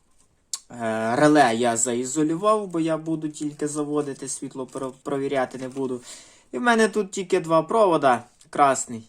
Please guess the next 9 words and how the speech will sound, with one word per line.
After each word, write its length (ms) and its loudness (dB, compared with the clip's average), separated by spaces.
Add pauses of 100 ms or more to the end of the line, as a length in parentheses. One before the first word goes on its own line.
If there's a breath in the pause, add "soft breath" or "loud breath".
і 100 -10
синій, 400 -2
синій 360 -4
датчик, 420 -2
красний. 480 0 (800 loud breath)
Е, 280 2
високовольтні 920 0
оці 360 -4
дві, 420 -2